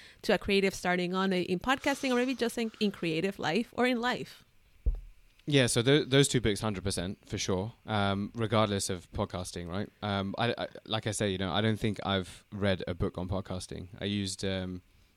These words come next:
Speaker 2: the, the, like, Clubhouse to really accelerate my knowledge of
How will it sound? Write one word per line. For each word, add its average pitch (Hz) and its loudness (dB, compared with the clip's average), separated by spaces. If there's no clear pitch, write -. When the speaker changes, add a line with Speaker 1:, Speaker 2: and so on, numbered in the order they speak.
Speaker 2:
the, 95 -2
the, 107 -8
like, 87 -8
Clubhouse 98 -2
to 92 -8
really 95 -4
accelerate 95 -4
my 95 -4
knowledge 95 -4
of 90 -6